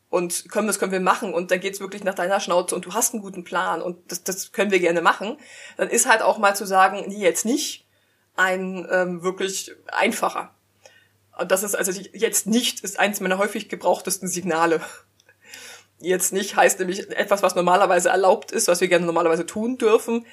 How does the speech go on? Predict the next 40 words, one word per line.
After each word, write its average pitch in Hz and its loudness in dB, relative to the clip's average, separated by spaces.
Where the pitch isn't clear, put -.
passiert 220 2
jetzt 165 4
nicht. 214 -2
Aber 190 6
gerade 160 2
am 151 -2
Anfang, 185 2
beim 165 -4
Training 180 -2
dieses 180 -8
Wortes, 170 0
gibt's - -8
dafür 175 0
Alternativen. 160 -2
Und 170 -2
das 160 -2
gilt 170 0
sowohl 165 2
für, 165 0
ich 165 -4
gehe 170 0
zu 170 -4
dem 165 -8
anderen 160 -4
Hund, 214 -2
als 175 -2
ich 175 -10
gehe 170 0
zu 170 -10
der 156 2
Pinkelstelle, 185 0
als 185 0
ich - -10
gehe 180 0
jetzt 175 0
nicht 196 -6
in 185 -4
diese 170 -2
Richtung, 240 0
ähm, 226 6